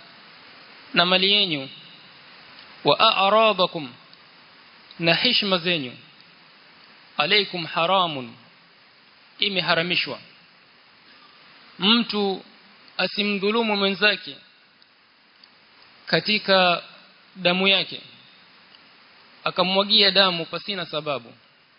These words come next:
pasina ahkam za kisheria kufuatiliwa, ni haramu. Ikatajwa na la pili, al-amwal,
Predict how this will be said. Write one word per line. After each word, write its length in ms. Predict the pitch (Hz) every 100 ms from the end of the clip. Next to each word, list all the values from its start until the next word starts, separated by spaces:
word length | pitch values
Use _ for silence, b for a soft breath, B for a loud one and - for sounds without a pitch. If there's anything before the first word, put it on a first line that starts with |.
| _ _ _ _ _ -
pasina 720 | 151 - 220 220 214 202 190 - - _ - _
ahkam 520 | 160 - - 214 208
za 120 | 160 165
kisheria 520 | 160 160 156 135 117 - -
kufuatiliwa, 580 | 151 147 - 143 120 123 _ _ _ _ _ _ _ _ _
ni 140 | 165 160
haramu. 560 | 165 170 175 143 123 - _ _ _ _ _ _ _ _ _ _ _ _ _ _ _ -
Ikatajwa 460 | 156 185 226 214
na 80 | 208
la 120 | 208
pili, 500 | 202 233 220 214 196 - - - -
al-amwal, 640 | 185 185 202 208 208